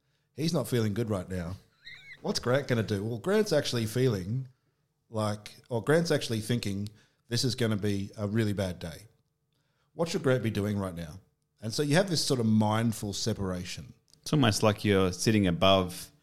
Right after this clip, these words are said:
Speaker 2: yourself,
Speaker 1: Mm.
Speaker 2: looking in.
Speaker 1: Yes, absolutely.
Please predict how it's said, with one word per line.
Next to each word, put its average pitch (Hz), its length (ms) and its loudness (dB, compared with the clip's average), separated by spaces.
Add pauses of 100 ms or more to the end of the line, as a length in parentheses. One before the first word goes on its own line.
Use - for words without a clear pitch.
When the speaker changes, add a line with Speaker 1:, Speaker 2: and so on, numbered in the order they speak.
(520)
Speaker 2:
yourself, 107 400 6
Speaker 1:
Mm. - 60 0
Speaker 2:
looking 98 540 2 (340)
in. 101 360 2 (480)
Speaker 1:
Yes, - 420 -10 (720)
absolutely. 104 600 -4